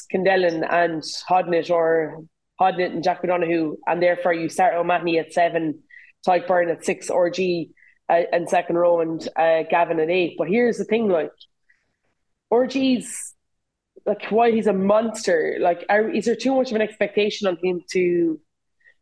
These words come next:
to im-, be able to physically impose himself on this game when he's had a really start, start return, which we knew would happen, by the way, because when you're out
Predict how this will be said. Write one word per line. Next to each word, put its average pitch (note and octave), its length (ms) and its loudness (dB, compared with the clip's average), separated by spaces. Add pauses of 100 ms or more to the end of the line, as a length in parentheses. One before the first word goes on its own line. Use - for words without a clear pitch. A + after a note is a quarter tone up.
(200)
to F3 680 2 (180)
im-, F#3+ 220 0
be G3 160 4
able F#3+ 140 0
to F#3 80 2
physically G3 500 2
impose F3 300 0
himself F3 360 0
on F3 140 0
this E3 160 -4
game F3 320 0
when D#3+ 280 0 (360)
he's F#3+ 120 -2
had G3 120 4
a F#3+ 40 0
really G3 300 2
start, G3 380 0
start F#3+ 260 0
return, G#3 440 0
which G3+ 220 0
we A#3 120 0
knew B3 160 2
would A3+ 100 0
happen, G#3 320 0
by E3+ 160 2
the D#3+ 80 0
way, D#3+ 320 0
because E3+ 280 -2
when F3+ 120 0
you're F3+ 100 2
out G3 220 2